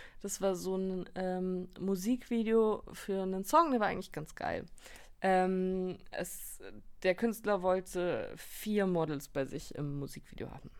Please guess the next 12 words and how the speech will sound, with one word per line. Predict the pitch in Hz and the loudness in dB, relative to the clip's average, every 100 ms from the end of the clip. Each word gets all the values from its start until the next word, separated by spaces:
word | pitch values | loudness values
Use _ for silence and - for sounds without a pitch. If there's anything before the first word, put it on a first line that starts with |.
| - - - - - - - - - - | -18 -20 -20 -18 -20 -20 -20 -18 -12 -4
Und, | 175 160 151 | -2 0 -2
äh, | - 170 156 156 175 185 | -4 -4 -2 -4 -8 -4
da | 165 160 | -2 -2
hab | 160 | -4
ich | - - | -6 -4
noch | 165 - | -4 -4
nicht | 175 - | -4 -2
so | 180 | -4
viel | 175 185 | -4 -6
inhaltlich | - 240 262 262 254 | 0 2 4 2 -2
gemacht, | - 240 247 - | -2 0 0 -4
sondern | - 170 170 180 | -6 -4 -2 -4